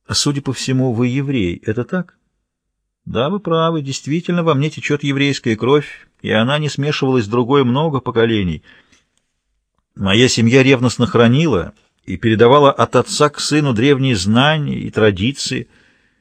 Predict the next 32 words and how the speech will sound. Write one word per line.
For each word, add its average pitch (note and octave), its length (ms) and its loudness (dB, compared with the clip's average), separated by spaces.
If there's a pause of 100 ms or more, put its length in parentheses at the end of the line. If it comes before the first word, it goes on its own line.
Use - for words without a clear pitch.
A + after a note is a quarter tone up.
(340)
и G#2 240 0
благодаря A2 500 4
этому C#3+ 260 2
я C#3+ 140 0
могу C#3+ 220 0
рассказать C3+ 480 -2
историю C3+ 400 0
своих A#2 280 -2
предков A#2+ 460 -2
одного A2 480 2
за F3+ 140 0
другим, D3+ 500 -2
начиная C3 420 -2
с - 120 -6
времён, C#3 380 0 (500)
отстоящих C#3+ 720 2
на C#3 140 0
двести D3+ 400 0
лет D#3+ 200 2
от D3 140 -2
рождения C#3+ 400 0
Христа, D3 500 -4 (240)
по G#2 120 -2
вашему A#2+ 280 0
летоисчислению. G#2+ 800 -6 (400)
Но G3 160 -6
я A#3 160 -6
боюсь, A3 280 -4
что - 160 -6
это D#3+ 160 -4
вам C#3 160 0
наскучит». A#2 540 -4